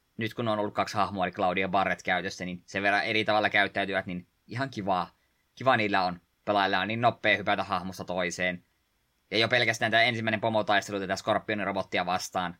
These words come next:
reaktorilla, niin oli varsin näyttävä ja monivaiheinen. Niin sitä oli,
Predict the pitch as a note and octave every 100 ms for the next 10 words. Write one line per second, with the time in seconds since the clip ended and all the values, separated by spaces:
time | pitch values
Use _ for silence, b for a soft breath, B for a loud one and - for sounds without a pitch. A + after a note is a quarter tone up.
0 | _ - F2 - F#2+ F2+ F2 F2 F2 _
1 | _ B2+ D#3 C3 C3+ B2 G#2+ A2 A2 -
2 | G2+ F#2+ F#2+ G2 G2+ F#2 F#2 F2 F2+ F2
3 | F2 - _ _ _ G2 - F#2 F2+ F2